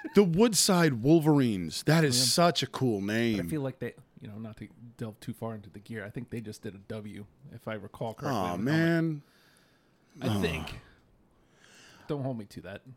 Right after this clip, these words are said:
Speaker 1: I've got beefs with my alma mater's gear.
Speaker 2: Well.
Speaker 1: And I'll save that for Gear Freaks.
Speaker 2: Yeah, we're gonna do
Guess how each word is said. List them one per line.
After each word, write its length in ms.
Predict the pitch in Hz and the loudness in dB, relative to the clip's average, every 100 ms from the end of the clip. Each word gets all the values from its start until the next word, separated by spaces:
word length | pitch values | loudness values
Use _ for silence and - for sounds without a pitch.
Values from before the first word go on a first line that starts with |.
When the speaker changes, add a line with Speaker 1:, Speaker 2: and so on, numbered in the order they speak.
| _ | _
Speaker 1:
I've 200 | 135 147 | 4 4
got 360 | 143 165 120 104 | 6 6 4 0
beefs 600 | 131 120 - - - - - | 2 2 2 -2 -2 -6 -6
with 180 | 107 107 | -2 2
my 220 | 110 110 | 2 2
alma 240 | 107 98 95 | 2 0 0
mater's 400 | 92 87 82 80 | 0 -2 -4 -6
gear. 380 | 76 73 64 - _ _ _ _ _ _ - - | -6 -4 -6 -10 _ _ _ _ _ _ -16 -12
Speaker 2:
Well. 100 | 127 - | -10 -2
Speaker 1:
And 160 | 110 | 0
I'll 140 | 107 104 | 2 2
save 320 | - 117 107 | 2 2 2
that 260 | 104 104 - _ _ _ _ _ | 0 0 -4 _ _ _ _ _
for 200 | - 110 | -10 -6
Gear 240 | 98 131 | 2 2
Freaks. 280 | 117 98 82 | 2 -2 -2
Speaker 2:
Yeah, 240 | 139 139 135 | -2 -4 -4
we're 80 | |
gonna 160 | 139 135 | -6 -6
do 400 | 123 127 127 120 | -6 -6 -6 -8